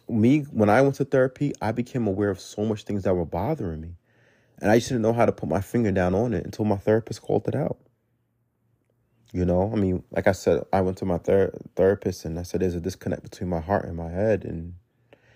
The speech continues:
he's like, "Tyron, like, I think I know where that comes from. I don't, I don't think you know yourself. Or you may know yourself, but you're not acknowledging it the way that you need to." Boom, that changed my perspective.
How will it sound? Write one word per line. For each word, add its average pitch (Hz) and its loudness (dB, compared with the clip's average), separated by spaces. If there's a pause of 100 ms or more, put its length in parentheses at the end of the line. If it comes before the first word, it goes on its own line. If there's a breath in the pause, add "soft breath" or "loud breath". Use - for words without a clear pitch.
(260 soft breath)
he's 92 -8
like, 90 -2
"Tyron, 95 -2
like, 80 -6 (560)
I 90 -4
think 98 -2
I 90 0
know 92 0
where 92 0
that - -4
comes 104 -6
from. 82 -6
I 80 -4
don't, 92 -2
I 85 -6
don't 101 -4
think 110 -4
you 98 -4
know 95 -2
yourself. - -8 (600)
Or 101 6
you 98 -2
may 113 2
know 120 2
yourself, 117 -2
but 95 -8
you're 98 -2
not 90 -2
acknowledging 92 -2
it 85 -6
the 90 -8
way 90 0
that 90 -8
you - -8
need 120 -4
to." - -16 (760)
Boom, 95 -4
that 82 -6
changed 95 -6
my 87 -6
perspective. - -14